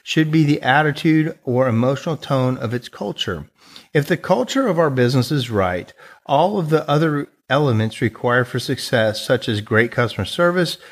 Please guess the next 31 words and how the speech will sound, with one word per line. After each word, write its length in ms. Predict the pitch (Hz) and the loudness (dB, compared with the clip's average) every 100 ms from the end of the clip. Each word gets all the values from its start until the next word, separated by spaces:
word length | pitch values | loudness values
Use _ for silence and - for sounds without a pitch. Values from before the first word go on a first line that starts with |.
| - - | -14 -4
will 120 | 104 | -2
just 260 | 113 104 | 0 -2
happen. 540 | - 123 117 - 92 - _ _ - | -4 -2 -2 -2 -10 -12 _ _ -4
Developing 560 | 120 135 180 196 220 | 2 4 4 0 0
a 60 | 180 | 0
culture 460 | - 139 135 147 | 0 0 0 0
of 100 | 120 | 2
engagement 680 | 113 101 107 120 120 110 98 | 2 2 2 4 2 0 -4
can 200 | - 113 | -4 -2
be 240 | 113 113 120 | 0 -2 -2
realized 680 | 117 131 156 127 110 107 - - | 0 2 2 2 0 -2 -6 -2
only 360 | 151 165 139 | 0 2 0
through 260 | 123 131 113 | 0 -2 -2
a 80 | 101 | -4
patient 580 | - 131 135 160 151 | -4 -4 -4 -6 -6
devotion 720 | 123 104 110 113 - 110 107 - - - - - | -8 -4 -4 -4 -6 -8 -8 -12 -20 -20 -20 -2
to 180 | 135 120 | 2 2
what 340 | 120 135 - | 2 2 2
we 140 | 127 120 | 2 2
are 120 | 110 | 0
trying 380 | - 113 107 104 | -2 -2 -2 -2
to 140 | 110 | -4
achieve. 440 | 95 - 104 98 - _ _ _ _ _ _ _ _ | -6 -8 -10 -12 -14 _ _ _ _ _ _ _ _
Being 300 | 123 131 190 | 2 4 4
patient 640 | - 143 131 - 139 135 - | 2 0 0 0 -2 -2 -8
then 520 | 117 104 139 123 110 113 | -10 0 2 2 0 0
increases 640 | 123 113 - 131 123 131 | 0 0 0 -2 -2 -2
our 100 | 120 | -2
chances 480 | - - 113 113 120 | -2 -2 -2 -2 -2
of 140 | 113 | -2
achieving 760 | 107 - - 143 123 110 104 | -2 -6 -2 0 0 0 0